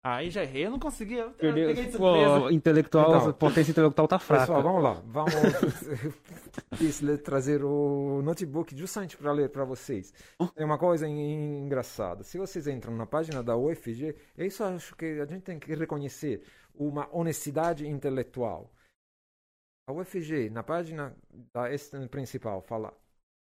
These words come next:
Speaker 3: é, se vocês abrirem naquela, abra a ex-, a extensão, fala, "A U F G entende por extensão." Pá, pá, pá, pá, pá, pá. E coloca várias coisas, certo? Depois, se vocês darem a interpretar o que aquilo significa, eu agradeço também.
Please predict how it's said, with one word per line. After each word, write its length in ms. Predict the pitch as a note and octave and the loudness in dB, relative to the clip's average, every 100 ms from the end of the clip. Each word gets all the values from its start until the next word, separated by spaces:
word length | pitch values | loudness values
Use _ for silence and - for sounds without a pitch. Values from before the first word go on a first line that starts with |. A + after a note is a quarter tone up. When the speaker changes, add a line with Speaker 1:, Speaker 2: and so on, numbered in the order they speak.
| _ _ _ - | _ _ _ -8
Speaker 3:
é, 120 | B2 | -6
se 120 | A#2 C#3+ | -6 -8
vocês 260 | C3 D3+ | -8 -4
abrirem 320 | C3+ B2 A#2+ G#2+ | -4 -4 -6 -8
naquela, 320 | G#2 G#2+ A#2+ | -8 -6 -4
abra 180 | C#3+ C#3+ | -4 -6
a 20 | |
ex-, 160 | - | -8
a 100 | - | -12
extensão, 440 | A#2+ - A#2 A#2 D3+ | -14 -10 -10 -10 -8
fala, 200 | B2+ G2+ - _ _ _ _ _ _ D3+ | -6 -8 -10 _ _ _ _ _ _ 0
"A 80 | |
U 100 | E3 | 4
F 180 | A3 A3 | 2 0
G 260 | D#3+ F3 D#3 | -2 -2 -2
entende 840 | F3+ E3+ D#3+ - G#3 G#3+ G3+ D#3+ | -2 -2 -2 0 2 2 0 -4
por 360 | D#3+ F3 F3+ C3+ | -6 -2 0 0
extensão." 760 | D3 - C#3 B2+ - G#2+ F#2+ - _ _ - | -4 -4 -4 -4 -6 -6 -8 -14 _ _ -4
Pá, 180 | F3+ F3 | -4 -4
pá, 240 | D3+ C#3+ | -6 -6
pá, 220 | - B2 | -6 -8
pá, 200 | - G#2 | -8 -10
pá, 160 | - F2+ | -8 -10
pá. 240 | - D2 - | -10 -12 -12
E 60 | A#2 _ _ - | -16 _ _ -8
coloca 320 | A2 A2 G2+ | -6 -6 -6
várias 260 | G#2+ G2 - | -8 -8 -10
coisas, 340 | - D#2 F#2+ | -14 -14 -16
certo? 400 | - D#3+ B2 - | -12 -10 -10 -12
Depois, 260 | A#2+ A#2 F3 | -18 -14 -14
se 60 | F3 | -14
vocês 240 | F3+ A#3+ _ _ _ | -18 -20 _ _ _
darem 280 | C#3 C3+ A#2 | -10 -10 -10
a 40 | B2+ | -10
interpretar 640 | A#2+ A#2+ - A#2 C3 A2 | -8 -8 -6 -6 -4 -4
o 60 | A2+ | -6
que 180 | C3+ A#2+ | -10 -12
aquilo 320 | A#2+ B2 G#2+ | -10 -10 -12
significa, 680 | A2 A2+ A#2+ _ - B2+ B2 - _ _ | -12 -16 -18 _ -14 -12 -14 -18 _ _
eu 240 | D3 C#3+ - | -4 -4 -6
agradeço 580 | B2+ A#2+ A#2 G#2+ - - | -4 -4 -2 -6 -6 -12
também. 260 | F#2 E2+ | -12 -12